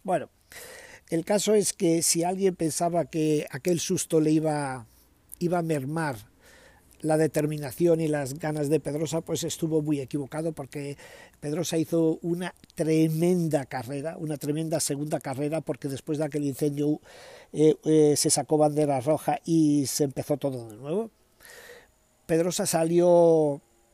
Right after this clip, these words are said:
debió de salir un poco nervioso, a pesar de lo que dijo, porque se olvidó de accionar el sistema de ayuda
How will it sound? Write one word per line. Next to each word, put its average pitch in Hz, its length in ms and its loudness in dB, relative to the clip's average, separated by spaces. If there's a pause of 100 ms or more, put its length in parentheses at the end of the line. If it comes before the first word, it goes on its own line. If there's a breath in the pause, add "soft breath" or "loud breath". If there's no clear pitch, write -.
(840)
debió 180 220 -2
de 262 100 0
salir 247 300 2
un 196 60 0
poco 202 220 -2
nervioso, 143 520 -4
a 135 40 -8
pesar 180 300 -4
de 190 120 -2
lo 180 80 -2
que 185 100 -4
dijo, 202 280 -4
porque 175 380 -4
se - 220 -4
olvidó 170 400 0
de 202 220 4
accionar 170 560 -2
el 185 100 2
sistema 180 520 -2
de 175 100 4
ayuda 180 500 0